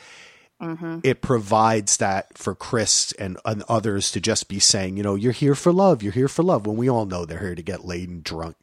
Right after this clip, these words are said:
Speaker 2: get drunk and sell things on Instagram.
Speaker 1: <laughs> Become the, the, the influencer.
Speaker 2: Yep. Yep. It's all the sp-, the Spawn Con, as they call it, right?
Speaker 1: Yes,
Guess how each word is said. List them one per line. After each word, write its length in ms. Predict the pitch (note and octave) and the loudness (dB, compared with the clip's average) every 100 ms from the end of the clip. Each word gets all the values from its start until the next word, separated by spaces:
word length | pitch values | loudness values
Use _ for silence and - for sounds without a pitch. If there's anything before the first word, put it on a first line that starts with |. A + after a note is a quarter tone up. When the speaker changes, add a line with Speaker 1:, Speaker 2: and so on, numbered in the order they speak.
| - | -10
Speaker 2:
get 180 | F#2+ | -8
drunk 320 | - F#2+ F2+ - | -6 -4 -2 0
and 140 | - | 4
sell 240 | B3 F3+ | 8 8
things 260 | F#3 G3+ G3 | 10 8 10
on 140 | A#3 | 8
Instagram. 800 | C4+ B3 - D#3 B2+ A2+ F2 D2 - _ _ _ _ - - | 10 8 6 6 4 0 -4 -10 -18 _ _ _ _ -20 0
Speaker 1:
<laughs> 1000 | - A3 - B3 - - - - - - | 2 2 2 0 -2 -6 -6 -14 -14 -10
Become 320 | E3 - G#3+ | -4 2 4
the, 220 | A3+ A3 G#3 | 6 6 6
the, 320 | G3+ G3+ G#3 G3 | 6 6 6 4
the 60 | |
influencer. 840 | F#3+ G#3 A#3 F3 E3 E3 D#3+ D#3+ A#3 - | 4 4 0 -2 -2 -4 -2 -2 -4 -6
Speaker 2:
Yep. 300 | G2 B2+ C#3 - | -2 -2 -2 -8
Yep. 200 | G2 G#2 F2+ | -10 -8 -10
It's 180 | - | -4
all 160 | F#2 G#2+ | 2 2
the 100 | A#2+ | 2
sp-, 280 | G#2 - - | 0 0 0
the 60 | C3 | 2
Spawn 420 | - D3+ A#2+ G#2+ F#2+ | 6 6 6 4 0
Con, 360 | F#2+ E2+ D#2+ | -2 -2 -2
as 140 | D#2 - | -4 -4
they 120 | D#2 | -6
call 340 | - D#2+ D2 | -4 -4 -4
it, 80 | C#2+ | -8
right? 260 | F#2 F#2+ B2 _ _ - E3+ | -8 -6 -6 _ _ -14 -4
Speaker 1:
Yes, 240 | E3 E3 | -2 -2